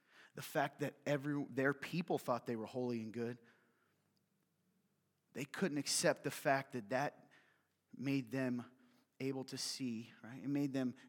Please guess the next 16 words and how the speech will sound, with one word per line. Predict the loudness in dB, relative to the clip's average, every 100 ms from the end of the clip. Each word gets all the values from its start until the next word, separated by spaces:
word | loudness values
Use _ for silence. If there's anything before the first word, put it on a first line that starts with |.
| -2
just | 4 6 4 -2
as | -6
blind | -6 -4 -4 -6 -12 -18 -20 _ _ _ -16
as | -12
the | -12
two | -10 -4
men | -4 -4
on | -6
the |
side | -6 -6 -6
of | -6
the | -10
road. | -10 -12 -16 _ _ _ _ _ _ _ _ _ _ _ _ _ _ _ _ _ _ _ _ _ _ _ _ _ _ _ _ _ _ _ _ _ _ _ _ -18
So | -14
what | -8
stopped? | -8 -10 -20 -20